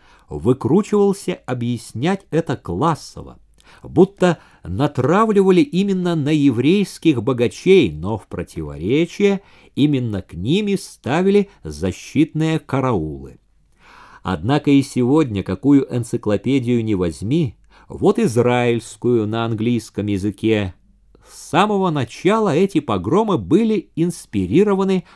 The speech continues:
правительственными кругами. Местные власти получили инструкции дать погромщикам свободу действий и защищать их от еврейской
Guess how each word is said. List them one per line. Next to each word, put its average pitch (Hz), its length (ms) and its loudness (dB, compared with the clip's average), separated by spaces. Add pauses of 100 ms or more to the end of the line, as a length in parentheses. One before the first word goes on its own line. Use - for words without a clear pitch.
(200)
правительственными 147 1200 -2
кругами. 113 760 -4 (1000)
Местные 127 680 -2
власти 104 640 -4 (340)
получили 139 580 0
инструкции 139 880 -2
дать 147 320 -4
погромщикам 143 840 -2 (180)
свободу 104 680 0
действий 95 840 -4
и 151 120 -2
защищать 147 880 -4
их 226 180 -4 (400)
от 165 200 -2
еврейской 151 880 2